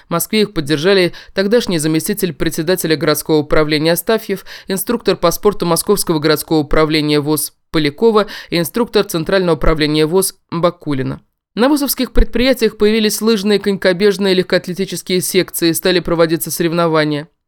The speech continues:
После нескольких десятилетий активной работы преподавателем физкультуры Владимир Михайлович попросил директора перевести его на должность учителя по ориентировке. Он увлеченно и творчески занимался с детьми.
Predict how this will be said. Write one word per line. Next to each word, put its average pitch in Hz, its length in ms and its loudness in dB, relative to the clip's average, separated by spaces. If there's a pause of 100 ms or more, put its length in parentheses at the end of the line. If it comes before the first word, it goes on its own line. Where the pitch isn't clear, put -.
(1300)
После 247 240 0
нескольких 240 440 0
десятилетий 226 480 0
активной 214 380 0
работы 202 360 2
преподавателем 185 720 2
физкультуры 208 680 0 (260)
Владимир 190 380 2
Михайлович 226 440 2
попросил 190 400 2
директора 196 460 0
перевести 208 480 -2
его 165 140 0
на 156 120 0
должность 175 380 -2
учителя 180 420 -2
по 180 160 0
ориентировке. 180 880 2 (300)
Он 180 120 -2
увлеченно 175 440 0
и 185 60 2
творчески 202 540 -2
занимался 156 460 -2
с - 20 -8
детьми. 190 480 -2